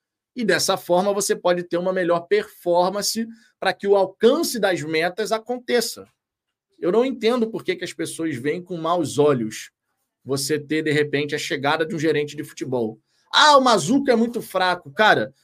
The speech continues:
o Mazuco tem as suas limitações? Tem. Na área de comando de vestiário, tem uma limitação. Se ele puder ter auxílio, ajuda nessa área aqui no Brasil,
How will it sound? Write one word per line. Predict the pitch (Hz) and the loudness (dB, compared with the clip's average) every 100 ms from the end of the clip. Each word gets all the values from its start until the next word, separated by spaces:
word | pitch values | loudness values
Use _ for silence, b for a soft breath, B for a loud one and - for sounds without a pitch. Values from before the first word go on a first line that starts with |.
| b - | b -6
o | |
Mazuco | 156 151 120 196 220 151 | -2 -2 0 0 0 -4
tem | - 190 214 | -2 0 0
as | - | -2
suas | 170 175 | 0 0
limitações? | 151 160 160 160 143 165 165 117 113 - _ _ _ | 0 -2 -2 -2 -2 -2 -2 -2 -8 -14 _ _ _
Tem. | 156 135 107 - _ _ _ | 2 2 -2 -12 _ _ _
Na | 139 | 0
área | 139 180 190 | 4 4 2
de | 165 | 0
comando | 185 160 165 160 | -2 0 0 -2
de | 151 | -4
vestiário, | 156 135 - 147 208 170 117 - _ _ _ _ | -4 -4 0 4 6 4 2 -8 _ _ _ _
tem | - 160 | 2 4
uma | 170 175 | 4 4
limitação. | 180 190 214 214 226 160 113 - _ _ _ _ _ _ _ _ _ _ | 4 2 2 2 0 0 -2 -12 _ _ _ _ _ _ _ _ _ _
Se | - 208 | 4 8
ele | 262 | 8
puder | 285 277 208 202 | 6 4 4 6
ter | 185 175 | 4 6
auxílio, | 160 156 143 - 202 175 | 4 0 -4 -2 0 2
ajuda | 156 135 135 185 143 123 | 0 0 0 0 2 0
nessa | 139 156 - | 0 -4 -2
área | 131 139 151 | 0 2 0
aqui | 123 - | -2 -4
no | 147 | -4
Brasil, | 139 127 113 196 254 143 | -2 -2 -2 0 0 0